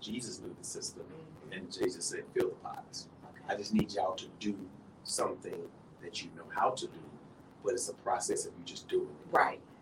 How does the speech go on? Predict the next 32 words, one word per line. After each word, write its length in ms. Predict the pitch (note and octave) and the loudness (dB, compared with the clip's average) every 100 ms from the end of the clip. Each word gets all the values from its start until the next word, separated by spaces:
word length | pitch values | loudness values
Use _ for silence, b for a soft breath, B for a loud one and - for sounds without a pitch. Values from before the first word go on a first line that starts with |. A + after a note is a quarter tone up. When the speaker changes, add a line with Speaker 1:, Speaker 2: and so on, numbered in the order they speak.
| D#3 | -2
Speaker 2:
Okay. 320 | - - - - - | -2 -6 -12 -14 -12
Mm-hmm. 80 | - - - - - | -10 -10 -12 -14 -2
Speaker 1:
You 140 | A#2 | 4
do 200 | B2+ C3+ | 8 10
what 260 | C3+ C3 - | 12 12 12
you 120 | B2+ | 6
do 200 | A#2 - - - - | 6 0 -2 -12 -12
and 140 | - - | -2 2
let 180 | - - | 2 2
me 60 | |
do 180 | F#4 F4+ | 4 4
what 140 | B4+ | 4
I 140 | G#5+ G5 | 4 4
do. 140 | - | 2
Speaker 2:
Mm-hmm. 1040 | G4 A#4+ A#4+ - - - - - - - - | -8 -8 -10 -12 -12 -12 -12 -16 -16 -14 -10
Speaker 1:
And 120 | - - - - - - - | -10 -12 -16 -16 -16 -12 -2
sometimes 580 | - A2+ - G#2 G2+ | 0 0 4 4 6
I 100 | - | 4
get 280 | - G2 - | 2 0 2
lost 320 | - - - - | 4 4 2 -6
in 160 | - - | -8 -4
that. 260 | - - - - - - - - - | 0 0 -2 -14 -18 -18 -16 -16 -6
I 320 | - - - - - - - - | 0 0 -2 -6 -12 -16 -16 6
do 180 | A#2 A#2 | 10 10
what 140 | G2+ | 12
I 160 | - - | 10 10
do, 200 | - F2+ - - - - - - | 8 4 2 -10 -16 -16 -16 -8
but 100 | - | -6
I 80 | |
don't 180 | - - | -6 -8
trust 260 | - - - | -6 -6 0
God 200 | - | 2